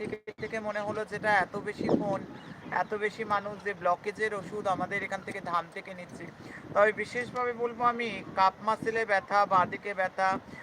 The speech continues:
লিপিড প্রোফাইল করে দেখা যাচ্ছে ট্রাইগ্লিসারাইডটা প্রচুর, তারা কিন্তু একটু সতর্ক হবে, সতর্ক হতেই হবে। রসুনটা আমি নিয়মিত খেতে বলবো,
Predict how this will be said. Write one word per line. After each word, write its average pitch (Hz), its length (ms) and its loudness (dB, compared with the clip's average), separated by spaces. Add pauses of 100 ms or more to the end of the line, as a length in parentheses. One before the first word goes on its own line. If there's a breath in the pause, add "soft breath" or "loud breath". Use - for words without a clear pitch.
(220 loud breath)
লিপিড 208 360 4
প্রোফাইল 214 360 0 (120)
করে 214 140 0 (100)
দেখা 185 220 0
যাচ্ছে 202 260 -4
ট্রাইগ্লিসারাইডটা 196 880 0
প্রচুর, - 300 -10 (120)
তারা 180 220 2
কিন্তু 190 200 -12
একটু - 120 -16 (100)
সতর্ক 170 340 -8 (140)
হবে, 170 180 -4 (160)
সতর্ক 170 320 -4 (100)
হতেই 165 340 -6
হবে। 165 180 -6 (960 loud breath)
রসুনটা 262 540 0
আমি 247 160 -2
নিয়মিত 220 320 2 (120)
খেতে 214 180 0 (100)
বলবো, 208 200 0